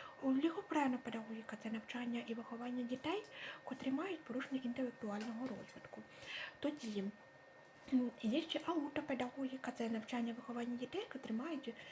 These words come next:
е, порушення аутистичного спектру або рад. Також, м,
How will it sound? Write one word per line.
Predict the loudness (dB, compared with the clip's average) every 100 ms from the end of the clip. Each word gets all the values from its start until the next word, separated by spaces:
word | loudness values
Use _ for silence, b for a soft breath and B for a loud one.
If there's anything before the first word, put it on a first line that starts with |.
| B B 2
е, | 2 2
порушення | 2 0 4 4 4 0 -8 -18 -18 0
аутистичного | 2 2 2 0 0 -2 -4
спектру | -4 -6 -6 -6
або | -2 2
рад. | 2 0 -8 -16 -12 B B B B B -2
Також, | 0 0 2 2 4 4
м, | 4 4 0 2 0